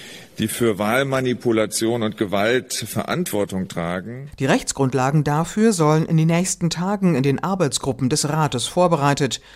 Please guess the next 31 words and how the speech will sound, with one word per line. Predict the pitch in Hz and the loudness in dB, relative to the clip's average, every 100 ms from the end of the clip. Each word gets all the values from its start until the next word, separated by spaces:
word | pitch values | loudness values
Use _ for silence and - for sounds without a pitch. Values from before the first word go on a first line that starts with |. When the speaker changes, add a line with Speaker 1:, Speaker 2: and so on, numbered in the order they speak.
| - | -10
Speaker 2:
und | - 185 | 0 2
möglichst | 156 131 123 113 - | 2 2 0 -6 -4
rasch | 131 135 - - | -2 -2 -2 0
angenommen | 185 143 117 107 113 | 2 2 0 0 -2
werden. | 123 113 80 - - - - - | 0 -2 -2 -12 -18 -20 -18 2
Elf | 190 214 - | 6 6 4
E-U-Staaten | 139 147 175 - 143 143 151 | -2 0 -2 0 0 0 -2
hätten | 143 214 208 147 | -2 -2 0 -2
an | 135 | 2
ihn | 143 | 2
geschrieben, | 147 165 - 202 190 165 - - | 2 0 2 2 4 2 -2 -18
so | - | -6
der | 131 131 | -2 0
hohe | 160 139 | 2 2
Beauftragte | 143 156 165 - 139 131 147 | 2 0 0 0 -2 0 0
Josep | 139 127 117 117 | 0 0 0 0
Borrell, | 143 139 151 147 143 - - | 0 2 4 2 0 -18 -8
und | - 208 | -2 2
darum | 202 190 | 2 2
gebeten, | 175 156 196 208 139 | 0 0 0 0 -2
die | |
Sanktionen | 117 143 - - 147 147 135 127 - | 0 -2 -2 0 2 4 4 0 -6
so | - 160 | -6 -2
schnell | - 147 131 | 0 2 2
wie | 156 | 4
möglich | 160 165 160 117 - - - | 6 6 4 -2 -4 -14 -10
auf | - | -2
den | 165 | 2
Weg | 160 - | 2 0
zu | - 113 | -6 -4
bringen. | 117 113 92 | -2 -2 -2